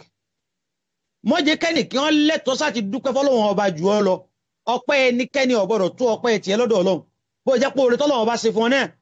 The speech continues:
kò tó ẹtẹnikẹ́ni ò tó, ìwọ ló ga jù nù ìlú. Qal, àfáà wa Ibrahim, eh, bin Bashar, ó ní bó ṣe sọ bẹ́ẹ̀ tán báyìí,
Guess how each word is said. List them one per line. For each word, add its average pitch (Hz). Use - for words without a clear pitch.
kò 185
tó 214
ẹtẹnikẹ́ni 240
ò 185
tó, 220
ìwọ 190
ló 226
ga 202
jù 180
nù 277
ìlú. 170
Qal, 277
àfáà 262
wa 247
Ibrahim, 240
eh, 196
bin 269
Bashar, 233
ó 277
ní 320
bó 311
ṣe 285
sọ 277
bẹ́ẹ̀ 302
tán 254
báyìí, 247